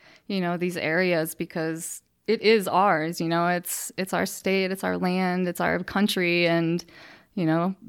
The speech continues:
these allow us to get out there and enjoy it 'cause some, you know, you can't go everywhere. <laughs> The wilderness is a little,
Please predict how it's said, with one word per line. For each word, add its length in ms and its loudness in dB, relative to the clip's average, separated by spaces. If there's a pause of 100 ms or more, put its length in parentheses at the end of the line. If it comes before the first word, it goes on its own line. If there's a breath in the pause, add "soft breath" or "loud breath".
(200)
these 180 -2
allow 260 4
us 180 0
to 100 -4
get 160 0
out 180 2
there 140 0
and 120 -2
enjoy 320 -2
it 280 -4
'cause 300 -6
some, 460 -4 (180)
you 140 -2
know, 180 -4
you 140 -2
can't 340 -4 (180)
go 220 -2
everywhere. 640 -6 (180)
<laughs> 140 -8
The 240 8
wilderness 540 6
is 100 -2
a 60 0
little, 440 2